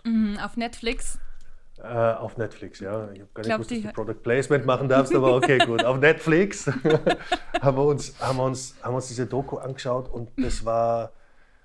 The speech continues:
Speaker 2: das war einfach faszinierend, ja. Das empfehle ich wirklich jedem, sich, sich damit mal zu befassen mit dem Thema. Das sind einfach Menschen, die, die haben nix.
Speaker 1: Mhm.
Speaker 2: Also sie haben natürlich ein Haus und sie haben eine Wohnung, aber sie haben...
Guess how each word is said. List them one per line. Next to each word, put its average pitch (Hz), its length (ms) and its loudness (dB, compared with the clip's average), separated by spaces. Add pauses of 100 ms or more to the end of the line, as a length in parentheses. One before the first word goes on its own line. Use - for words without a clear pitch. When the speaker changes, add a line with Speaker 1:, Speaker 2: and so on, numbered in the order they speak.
(360)
Speaker 2:
das 107 320 -8
war 120 180 0
einfach 120 340 -8
faszinierend, 120 1000 -6
ja. 107 240 -8
Das - 340 -16
empfehle 110 380 -12
ich 110 120 -12
wirklich 135 300 -12
jedem, 110 220 -8
sich, - 360 -14
sich - 220 -18
damit 120 300 -6
mal 107 120 -6
zu 107 120 -14
befassen 117 400 -8
mit 110 100 -12
dem 101 100 -10
Thema. 104 220 -8
Das 113 140 -12
sind 160 100 -8
einfach 131 200 -8
Menschen, 143 420 -6
die, 131 360 -4 (1300)
die 147 120 -2
haben 190 280 2
nix. - 460 -8
Speaker 1:
Mhm. 180 260 -6
Speaker 2:
Also 143 160 2
sie 135 140 0
haben 196 220 4
natürlich 143 340 0
ein 117 100 -2
Haus 196 300 0
und 151 100 -2
sie 147 100 -2
haben 143 120 -2
eine 131 120 -2
Wohnung, 175 240 -2
aber 135 160 -2
sie 135 160 0
haben... 143 300 -2